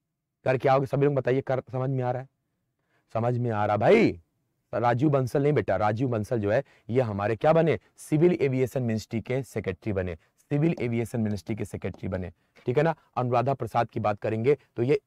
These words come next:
इंटर स्टेट काउंसिल की सेक्रेटरी बनी है, इंटर स्टेट। देवेंद्र कुमार सिंह की बात करेंगे तो ये हमारे कौन से? Ministry of Cooperation, Ministry of सहकारिता के सेक्रेटरी हैं। लेकिन हमने पूछा क्या था? खेल सचिव, क्योंकि ये नए बने ना, तो इसलिए इनका नाम हमको याद रखना है।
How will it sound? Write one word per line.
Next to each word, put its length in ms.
इंटर 520
स्टेट 400
काउंसिल 420
की 100
सेक्रेटरी 440
बनी 200
है, 100
इंटर 360
स्टेट। 320
देवेंद्र 400
कुमार 240
सिंह 260
की 100
बात 180
करेंगे 360
तो 320
ये 80
हमारे 280
कौन 240
से? 220
Ministry 380
of 60
Cooperation, 480
Ministry 560
of 80
सहकारिता 640
के 120
सेक्रेटरी 480
हैं। 100
लेकिन 220
हमने 180
पूछा 340
क्या 140
था? 140
खेल 300
सचिव, 320
क्योंकि 200
ये 80
नए 240
बने 260
ना, 140
तो 280
इसलिए 200
इनका 180
नाम 220
हमको 200
याद 220
रखना 220
है। 60